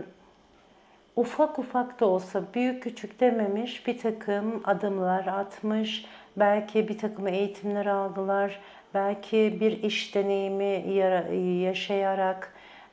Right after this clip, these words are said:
e, kendilerini bazı alanlarda gel-, geliştirdiler, ustalaştılar.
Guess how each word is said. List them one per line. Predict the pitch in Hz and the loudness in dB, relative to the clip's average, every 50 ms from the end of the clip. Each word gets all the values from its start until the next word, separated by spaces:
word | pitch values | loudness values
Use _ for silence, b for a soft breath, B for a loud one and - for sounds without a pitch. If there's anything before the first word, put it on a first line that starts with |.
| _ | _
e, | - 190 196 196 | -4 -4 -4 -4
kendilerini | - 208 202 196 196 190 196 185 190 190 190 196 196 185 | -4 -4 -4 -2 -2 -2 -2 -2 -2 -2 -2 -2 0 0
bazı | 190 190 190 190 185 185 190 | 0 0 2 0 2 2 2
alanlarda | 185 180 190 185 185 190 190 185 185 180 185 | 2 4 2 0 0 0 -2 -2 -2 -2 -4
gel-, | 190 160 180 175 180 170 - - - 180 185 180 170 | -4 -2 0 0 0 -2 -4 -8 -10 -8 -8 -8 -4
geliştirdiler, | - 180 180 180 185 180 - - - - 190 185 185 - 190 180 185 185 185 185 175 170 170 | -2 -2 -2 -2 -4 -6 -8 -10 -8 -8 -8 -8 -6 -4 -4 -2 0 0 0 -2 -2 -4 -8
ustalaştılar. | 185 - - - - 190 180 185 185 185 185 - - - 185 180 185 180 180 185 180 185 | -10 -12 -10 -4 -2 0 0 0 0 -2 -4 -8 -8 -6 -4 -2 0 0 0 -2 -4 -10